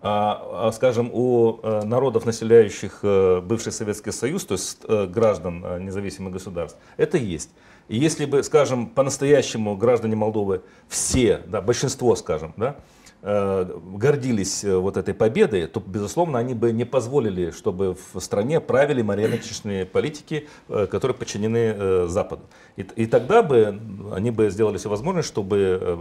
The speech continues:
были независимые политики и проводили независимую линию как внутри страны, так и, э, вне ее. Поэтому очень, поэтому очень важно с точки зрения,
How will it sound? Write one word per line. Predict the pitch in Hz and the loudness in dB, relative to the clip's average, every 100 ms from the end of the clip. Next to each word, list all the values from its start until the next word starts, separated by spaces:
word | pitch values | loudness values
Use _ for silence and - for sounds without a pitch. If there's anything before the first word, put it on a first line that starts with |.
| 87 | -8
были | 90 87 113 | -12 -4 -4
независимые | 104 110 101 98 - 143 151 - - - - | -2 -4 -4 -4 -6 -2 -2 -2 -12 -10 -2
политики | 131 143 - - | 0 -2 -8 -8
и | 110 101 107 | -8 -6 -4
проводили | 107 110 143 123 | 0 0 0 -2
независимую | 98 110 117 104 101 | -4 -4 -6 -6 -6
линию | 98 90 | -4 -4
как | 98 85 - | -4 -6 -4
внутри | 98 - 175 190 | -6 -4 -6 -6
страны, | - 147 135 | -6 -4 -4
так | 120 135 120 | -4 -4 -6
и, | 113 | -8
э, | 110 104 104 101 98 90 95 | -6 -6 -4 -4 -4 -8 -12
вне | 104 104 | -8 -8
ее. | 85 85 - - - - - | -8 -12 -18 -20 -20 -8 4
Поэтому | 175 185 170 156 | 4 4 0 0
очень, | 143 151 - | 0 -4 2
поэтому | 147 175 131 113 - | 4 6 2 -2 -4
очень | - 123 120 | -4 -2 -2
важно | 113 117 92 87 | 0 0 0 -4
с | - | -6
точки | - 101 - | -2 -4 -2
зрения, | 104 107 101 98 | -4 -2 -2 -2